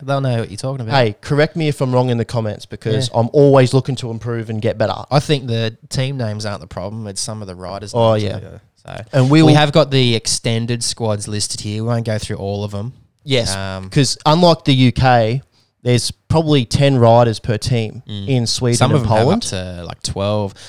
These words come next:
Speaker 1: Notice some Polish teams have fourteen.
Speaker 2: Yeah, exactly. So I don't know how that works, like,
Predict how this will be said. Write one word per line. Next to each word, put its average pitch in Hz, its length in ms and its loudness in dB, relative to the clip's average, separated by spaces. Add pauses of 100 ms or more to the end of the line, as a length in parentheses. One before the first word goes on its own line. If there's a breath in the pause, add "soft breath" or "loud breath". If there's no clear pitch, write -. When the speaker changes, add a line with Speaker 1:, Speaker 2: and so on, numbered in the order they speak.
(120)
Speaker 1:
Notice 110 220 -2
some 98 160 -6
Polish 107 380 -6
teams 104 280 -8
have 98 120 -10
fourteen. 101 720 -10
Speaker 2:
Yeah, 117 300 4
exactly. 104 540 -10 (260 loud breath)
So 165 340 4
I - 60 -2
don't 330 120 -2
know 403 140 0
how 311 80 6
that 302 200 0
works, 190 540 2
like, 175 160 -2